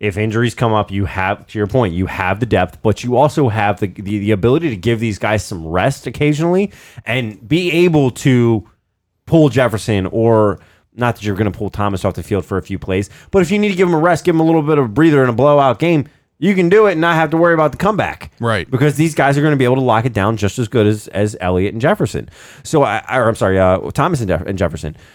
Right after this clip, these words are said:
Speaker 1: So I think a guy like Elliott, it gives you a lot of, a lot of depth there. Uh, to your point, Chuck Clark is another guy who I think he deserved a little bit more playing time last year with what we
Speaker 2: Yeah,
Speaker 1: saw.
Speaker 2: he, he showed flashes.
Speaker 1: Yeah, so I,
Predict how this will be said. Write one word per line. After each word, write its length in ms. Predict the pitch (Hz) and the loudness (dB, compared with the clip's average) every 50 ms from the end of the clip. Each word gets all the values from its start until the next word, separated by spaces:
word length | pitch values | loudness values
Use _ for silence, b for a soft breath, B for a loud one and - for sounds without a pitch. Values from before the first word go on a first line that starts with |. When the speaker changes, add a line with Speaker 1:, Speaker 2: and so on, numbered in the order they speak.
| b b | b b
Speaker 1:
So 200 | - - 147 147 | -4 0 2 2
I 160 | 127 120 143 143 | 2 2 0 0
think 180 | - 160 151 147 | 0 0 0 0
a 60 | 123 | -2
guy 260 | 104 127 117 127 135 | 0 0 2 2 2
like 380 | 127 101 104 117 123 - - - | 2 2 2 0 0 0 -2 -2
Elliott, 360 | 98 107 107 104 104 101 - | 0 0 2 2 0 0 -2
it 180 | - 95 - - | -4 -8 -8 -2
gives 240 | - 113 107 92 92 | -2 -2 0 0 0
you 80 | 107 98 | 0 0
a 20 | |
lot 400 | 92 87 87 90 90 92 101 101 | 0 -2 0 0 2 2 4 2
of, 260 | 104 98 87 - - - - | 2 0 -2 -6 -14 -12 -6
a 80 | 92 | -6
lot 380 | 98 95 95 104 110 117 147 156 | -4 -4 -2 0 2 2 4 2
of 180 | 147 117 92 - | 2 0 0 -2
depth 320 | - - 107 110 - - | 0 0 0 0 -2 -2
there. 340 | - 107 107 107 104 98 - | -2 0 2 2 0 -2 -4
Uh, 100 | 90 90 85 90 92 - 87 87 | -8 -12 -14 -16 -20 -20 -20 -20
to 120 | - - 110 | -6 0 0
your 80 | 110 | 0
point, 340 | 101 - 117 110 107 104 - | 0 2 0 0 0 -2 -4
Chuck 200 | - - 107 - | -4 -6 -6 -2
Clark 240 | - 117 107 95 101 | 0 0 0 0 0
is 60 | 95 | -4
another 240 | 90 90 95 104 107 | -2 -2 -2 -2 0
guy 340 | 104 107 101 104 104 101 90 | 0 0 0 2 0 0 0
who 340 | 95 101 101 98 95 87 - _ _ _ _ _ _ _ _ _ _ _ _ _ _ _ _ _ _ _ B B B B B B B B B B B B B B B _ | 0 0 0 0 -2 -2 -6 _ _ _ _ _ _ _ _ _ _ _ _ _ _ _ _ _ _ _ B B B B B B B B B B B B B B B _
I 80 | - 180 | -2 -2
think 120 | 208 220 | -2 0
he 60 | 196 185 | 0 -2
deserved 320 | 165 151 156 143 131 123 | -2 0 2 0 2 2
a 20 | |
little 160 | 123 120 117 113 | 0 0 0 0
bit 60 | 107 | -2
more 100 | 107 107 | -2 -4
playing 280 | - - 117 104 101 | -2 -2 -2 -2 -2
time 200 | 104 117 101 95 | -2 -2 -4 -2
last 240 | 95 92 90 85 - | -2 -4 -4 -4 -4
year 140 | 107 113 117 | -6 -4 -4
with 100 | 107 - | -4 -4
what 120 | - 104 | -2 -2
we 60 | 143 131 | 0 0
Speaker 2:
Yeah, 40 | 104 | 0
Speaker 1:
saw. 240 | 98 - 101 87 87 | 0 0 2 4 4
Speaker 2:
he, 80 | 101 | 4
he 160 | 190 185 220 | 4 2 0
showed 380 | 208 - - 220 208 208 202 185 | 0 2 2 2 2 2 2 -2
flashes. 580 | - - 135 131 123 117 117 139 143 151 - - | -2 -2 -2 -2 -2 -4 -4 -6 -6 -6 -8 -8
Speaker 1:
Yeah, 280 | - 147 127 90 82 87 | -4 -2 -2 -2 -4 -6
so 360 | - - 139 123 123 120 - | -4 0 2 2 2 0 -2
I, 220 | 113 113 - 92 | -4 -10 -10 -6